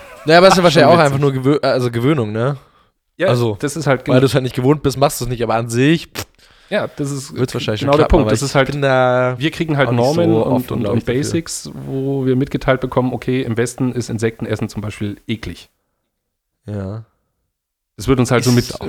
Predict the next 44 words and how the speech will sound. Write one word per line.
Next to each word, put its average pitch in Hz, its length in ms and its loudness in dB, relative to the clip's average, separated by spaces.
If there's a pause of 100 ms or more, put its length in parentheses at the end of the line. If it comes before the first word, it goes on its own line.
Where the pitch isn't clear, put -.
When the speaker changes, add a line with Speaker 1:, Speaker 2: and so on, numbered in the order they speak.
(100)
Speaker 2:
äh, 123 320 -8
wird 135 100 0
uns - 120 0
so - 60 6
mitgegeben 147 420 2
und 139 80 0
Speaker 1:
<laughs> - 0 -
Ist 156 80 4
Speaker 2:
deswegen, 196 160 8
Speaker 1:
es 185 100 2
auch, 131 160 6
Johannes? 120 380 2
Speaker 2:
und 107 80 -2
deswegen 139 320 0
finden 135 240 0
wir's 135 160 -4
eklig. 135 320 -6 (120)
Nee. 240 260 -2 (280)
Und 123 140 -8
tatsächlich 165 340 -2
muss 160 140 -2
ich 147 100 -2
sagen, 160 240 2
ja, 139 140 2
natürlich, 156 420 -2
es - 120 -10
sieht 127 220 -8
ekelhaft 123 440 -2
aus, 123 440 -4
aber 123 600 -2 (240)
es - 340 -12
schmeckt - 540 -10
tatsächlich - 560 -10 (420)
sehr 92 120 -6
gut 95 280 -10
und 113 240 -8
besteht 135 320 -2
halt 120 200 2 (240)
noch 123 180 -2
dazu 156 500 0 (320)
zu 127 120 -2
fünfundachtzig 151 600 -2
Prozent, 143 580 -2
äh, 123 500 0